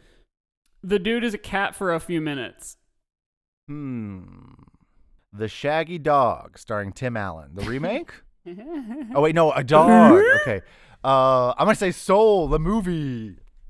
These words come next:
Speaker 1: Yes, that would be Soul.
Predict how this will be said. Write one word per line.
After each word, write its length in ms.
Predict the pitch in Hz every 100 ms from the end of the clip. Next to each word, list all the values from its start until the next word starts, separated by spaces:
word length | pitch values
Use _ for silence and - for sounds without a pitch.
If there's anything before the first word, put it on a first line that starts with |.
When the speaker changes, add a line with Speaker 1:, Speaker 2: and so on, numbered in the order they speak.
| - -
Speaker 1:
Yes, 880 | 160 156 170 208 196 - - - -
that 140 | 170
would 120 | 165
be 100 | 147
Soul. 880 | 147 143 127 107 78 62 58 55 -